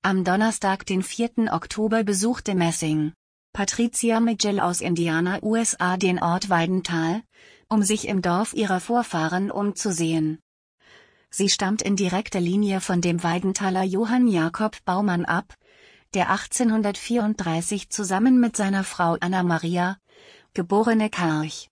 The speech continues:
und ihren sechs Kindern in die Vereinigten Staaten, genauer nach Floyd County in Indiana, ausgewandert war. Eine der Töchter,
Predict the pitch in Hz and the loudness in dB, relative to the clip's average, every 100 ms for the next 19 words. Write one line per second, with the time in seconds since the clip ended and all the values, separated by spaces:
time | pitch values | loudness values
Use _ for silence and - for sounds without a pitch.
0 | _ 202 196 170 175 170 165 170 - - | _ -2 -2 0 0 0 0 -4 -6 -4
1 | 196 208 170 175 - 175 170 - - 175 | 0 0 0 0 0 -2 -2 -2 0 0
2 | 196 - 190 175 - 185 190 - 165 156 | -2 -4 -4 -2 0 0 0 0 2 2
3 | - - _ _ - 202 180 170 220 220 | -2 -16 _ _ -4 0 2 2 2 2
4 | 175 - - 185 196 - 165 165 196 202 | 0 -2 -2 0 -2 -2 0 0 0 0
5 | 165 156 170 165 156 170 156 190 - _ | 0 0 -2 0 0 0 0 -2 -6 _
6 | 220 208 - 214 165 165 165 - 160 151 | 0 0 0 0 2 2 0 -2 -2 -2
7 | 156 - _ _ - 190 220 247 220 - | -4 -8 _ _ -4 2 4 4 0 0
8 | 185 - 160 147 | -2 -2 -2 -2